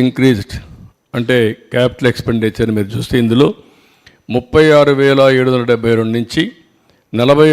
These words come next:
ఆరు వేల మూడు వందల ఎనభై కోట్లు పెరిగింది ఫైవ్ ఇయర్స్‌లో. అపెక్స్ ఆపరేషనల్, this is very important, ఇరవై ఆరు వేల ముప్పై నాలుగు కోట్ల నుంచి అరవై ఆరు వేల నలభై రెండు కోట్లు పెరిగిపోయింది.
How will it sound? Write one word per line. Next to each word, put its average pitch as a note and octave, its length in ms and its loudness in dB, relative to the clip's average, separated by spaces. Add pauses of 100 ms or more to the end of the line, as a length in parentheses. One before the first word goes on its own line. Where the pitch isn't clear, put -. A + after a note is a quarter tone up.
ఆరు C#3 180 4
వేల C3 180 2 (100)
మూడు B2 180 2
వందల A#2 180 0
ఎనభై G#2 220 -8
కోట్లు A2+ 280 -4
పెరిగింది A2+ 380 -2 (680)
ఫైవ్ A2 320 0
ఇయర్స్‌లో. G2 400 -8 (1160)
అపెక్స్ A#2+ 500 -2 (200)
ఆపరేషనల్, B2+ 580 0
this A2 180 -2
is G#2 120 -4
very A2+ 220 0
important, G2+ 520 -8 (720)
ఇరవై D3 380 4 (140)
ఆరు D3+ 200 4
వేల D3 140 4 (140)
ముప్పై C3 280 0
నాలుగు B2+ 280 0
కోట్ల C3+ 240 -2 (100)
నుంచి C3+ 200 -6 (200)
అరవై C#3 320 4 (200)
ఆరు C3 240 4
వేల C3 180 4 (120)
నలభై A#2+ 280 2
రెండు G#2+ 200 -6
కోట్లు A#2+ 240 -4
పెరిగిపోయింది. G2 520 -12